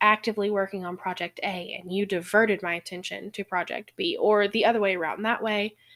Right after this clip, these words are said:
if something comes up, you're covered because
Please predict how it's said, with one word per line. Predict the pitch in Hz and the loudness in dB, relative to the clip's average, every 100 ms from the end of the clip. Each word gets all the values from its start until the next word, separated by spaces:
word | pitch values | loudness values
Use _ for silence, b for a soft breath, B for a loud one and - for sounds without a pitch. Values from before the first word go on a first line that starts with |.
| b b _ - | b b _ -2
if | 277 277 277 - - _ _ | 2 2 0 -16 -18 _ _
something | - - 262 247 208 | -8 0 2 2 0
comes | - 185 185 | 0 -4 0
up, | 220 202 - _ _ _ _ _ | 0 0 -2 _ _ _ _ _
you're | 254 277 | 2 2
covered | 254 - 180 - - 196 - _ - | 2 -4 -4 -4 -6 -8 -12 _ -4
because | 196 196 180 170 - | -2 0 -4 -6 -14